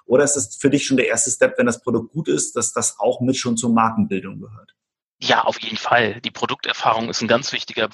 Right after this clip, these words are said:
Speaker 2: wie ich es gerade Apple-Beispiel genannt habe, ne?
Speaker 1: Genau, ja.
Speaker 2: Wenn ich mit einem Apple, der, der so einfach funktioniert, der nie abstürzt, der, der halt von der Usability her so gut ist, auch dann mit der Kompatibilität mit anderen Apple-Produkten, ähm, dann, dann, dann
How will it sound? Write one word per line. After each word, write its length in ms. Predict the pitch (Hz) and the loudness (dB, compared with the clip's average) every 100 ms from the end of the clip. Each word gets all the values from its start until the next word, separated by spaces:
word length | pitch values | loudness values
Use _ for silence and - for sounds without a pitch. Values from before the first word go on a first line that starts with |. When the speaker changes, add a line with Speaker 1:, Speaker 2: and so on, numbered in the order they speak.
| 113 113 123 | -10 -16 -10
Speaker 2:
wie 80 | |
ich 80 | 127 | -4
es 100 | - | 0
gerade 400 | - 131 131 127 117 - | 4 4 4 0 -4 -6
Apple-Beispiel 580 | 143 131 113 101 - 107 | -2 0 2 0 -2 -10
genannt 300 | 101 101 101 | -10 -8 -2
habe, 200 | 98 101 | -2 0
ne? 100 | 110 | -2
Speaker 1:
Genau, 180 | 101 | -2
ja. 80 | 104 110 - | -2 -6 -2
Speaker 2:
Wenn 140 | 117 | 0
ich 140 | 127 135 | 0 0
mit 120 | 131 | 0
einem 220 | 139 127 | 0 0
Apple, 480 | 117 139 175 156 135 | -2 2 2 2 0
der, 220 | 120 107 | 0 0
der 160 | 123 120 | 0 -2
so 240 | 131 156 | -2 -2
einfach 320 | - 147 147 | 0 0 0
funktioniert, 480 | - 151 - 156 - | -8 -8 -8 -8 -6
der 80 | 135 | -6
nie 200 | 139 160 | -4 0
abstürzt, 840 | - 143 - - 135 123 - - 127 | 0 2 0 0 0 0 -2 -2 2
der, 340 | 123 120 120 | 4 4 4
der 280 | 120 120 117 | 4 2 4
halt 160 | 131 | 0
von 100 | - | 0
der 100 | 127 | -4
Usability 520 | 131 127 165 156 - 135 | -4 -8 -10 -10 -8 -2
her 180 | 127 | -2
so 140 | 120 120 | -2 -8
gut 240 | - - | -14 -12
ist, 200 | - - - - - - | -10 -10 -12 -12 -6 0
auch 280 | - 113 - | 0 -2 -2
dann 200 | 123 131 | 0 0
mit 100 | 135 | 0
der 80 | 139 | 0
Kompatibilität 1120 | 143 135 127 123 - - - 123 123 143 151 | 0 0 0 -2 -6 -10 -8 -4 -2 -2 0
mit 80 | 127 | 0
anderen 260 | 120 160 113 | 2 2 2
Apple-Produkten, 800 | 110 120 - - 113 - - 110 - - - - - | 2 0 -4 -4 -4 -4 -6 -6 -8 -16 -16 -10 2
ähm, 800 | 120 120 123 123 123 120 123 - - | 4 4 2 0 0 0 -2 -4 0
dann, 320 | 117 120 117 | 2 2 2
dann, 260 | 110 107 110 | 4 2 2
dann 320 | 113 104 107 | 0 -2 -2